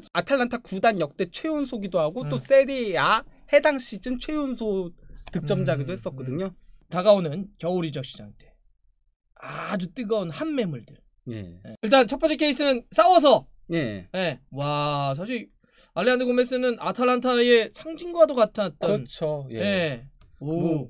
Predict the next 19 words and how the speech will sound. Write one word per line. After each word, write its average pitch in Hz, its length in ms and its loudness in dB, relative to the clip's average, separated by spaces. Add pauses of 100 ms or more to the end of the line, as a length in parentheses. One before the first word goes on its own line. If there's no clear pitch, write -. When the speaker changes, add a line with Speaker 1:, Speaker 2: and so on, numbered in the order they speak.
(140)
Speaker 1:
구단 208 420 2
역사상 220 1200 2
최고의 294 600 -4
선수라고 240 480 0
봐도 147 200 -2
무-, 131 220 -8 (120)
무방한 151 520 2
Speaker 2:
어우. 320 340 -2
Speaker 1:
아탈란타 294 600 2
그 226 280 -4
자체라고 202 680 0
할 214 100 0
수 202 140 -12
있는 160 180 -4
선수 185 260 -6
있거든요. 147 320 -8
그 160 120 -6
가스페리니 247 640 -2
감독과 170 420 0